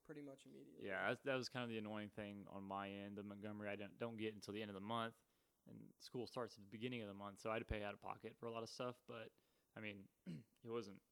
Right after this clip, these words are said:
Speaker 2: wasn't that big a deal, just a couple books and,
Speaker 1: Yeah.
Speaker 2: you know, uniforms and that sort of thing,
Speaker 1: My
Speaker 2: but
Speaker 1: last semester, last spring semester, I didn't, like, school started, and I wasn't gonna get any money from the G I Bill until the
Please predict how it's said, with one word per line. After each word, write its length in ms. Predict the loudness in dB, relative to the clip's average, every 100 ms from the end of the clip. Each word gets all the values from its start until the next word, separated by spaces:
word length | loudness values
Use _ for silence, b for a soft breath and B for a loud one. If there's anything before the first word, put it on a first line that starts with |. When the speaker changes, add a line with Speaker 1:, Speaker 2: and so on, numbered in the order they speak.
| 0
Speaker 2:
wasn't 200 | 2 4
that 120 | 2
big 140 | -2
a 40 | -4
deal, 240 | 0 0
just 180 | 0 -4
a 60 |
couple 280 | -2 -2 -2
books 380 | -4 -4 -4 -8
and, 180 | -12 -14 -16 _
Speaker 1:
Yeah. 180 | -8 -4
Speaker 2:
you 60 | -2
know, 120 | -2
uniforms 580 | -2 -4 -6 -6 -8 -6
and 80 | -8
that 80 | -8
sort 140 | -8
of 60 | -8
thing, 220 | -8 2
Speaker 1:
My 200 | 4 6
Speaker 2:
but 100 | 6
Speaker 1:
last 400 | 6 6 4 -2
semester, 600 | -4 -4 -6 -4 -2 0
last 520 | 0 0 -2 -8 -14 -12
spring 380 | -12 -4 -2 -2
semester, 720 | -4 -4 -6 -6 -6 -6 -6 -14 b b b _
I 100 | 0
didn't, 400 | 2 0 -2 -4 -6 _ _ _ -4
like, 200 | -2 -2 -6 -20
school 380 | -14 -10 -4 -4
started, 680 | -4 -2 0 0 -4 -8 -10
and 120 | -8 -8
I 100 | -4
wasn't 340 | -6 -6 -10
gonna 160 | -10 -8
get 180 | -8 -8
any 140 | -8
money 280 | -8 -8 -10
from 200 | -12 -12
the 100 | -10
G 180 | -10 -8
I 160 | -6 -6
Bill 240 | -8 -8
until 240 | -10 -14
the 120 | -14